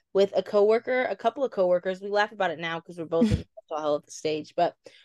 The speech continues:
Speaker 1: we worked at a very toxic job together, and it was toxic, and we are going through it together. We're trauma bonding together 'cause we're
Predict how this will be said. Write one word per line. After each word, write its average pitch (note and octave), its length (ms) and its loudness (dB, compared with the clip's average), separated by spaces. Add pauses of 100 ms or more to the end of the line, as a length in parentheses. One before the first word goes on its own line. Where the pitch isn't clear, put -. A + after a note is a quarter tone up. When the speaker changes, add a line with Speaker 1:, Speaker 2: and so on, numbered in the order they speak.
Speaker 1:
we G#3 120 -4
worked G3+ 260 4
at A#3+ 80 2
a G3+ 100 2
very E3 500 0
toxic - 580 -10
job D#3 360 -2
together, C#3+ 540 -4 (300)
and E3+ 160 -4
it D#3+ 80 0
was E3+ 180 -2
toxic, E3+ 540 -6
and E3 160 -6
we E3 100 -2
are D#3+ 100 2
going E3+ 440 -2
through A#3 280 -2
it C4 160 4
together. B3+ 560 -2 (280)
We're F3+ 140 6
trauma F#3 440 -2
bonding F#3+ 380 -2
together F#3 320 2
'cause F3 180 -12
we're E3 160 -4